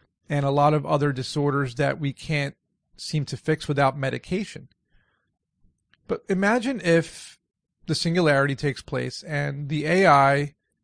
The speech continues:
figures out how to implant a small chip at the base of our brain or maybe somewhere in our body, and it somehow can manage and regulate our emotions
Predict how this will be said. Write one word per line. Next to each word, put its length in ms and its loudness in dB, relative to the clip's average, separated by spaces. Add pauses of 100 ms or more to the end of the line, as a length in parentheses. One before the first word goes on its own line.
(140)
figures 400 0
out 340 4
how 340 -2
to 320 -4
implant 760 -4 (380)
a 80 -8
small 420 -2
chip 400 -2 (1120)
at 140 -2
the 80 -2
base 320 0
of 120 2
our 500 4 (140)
brain 440 0
or 320 -4 (340)
maybe 240 -2
somewhere 400 0
in 80 0
our 120 -2
body, 400 -2 (1000)
and 120 2
it 120 -2
somehow 520 2
can 440 -2
manage 520 2
and 280 -2
regulate 680 0 (240)
our 240 2
emotions 840 -4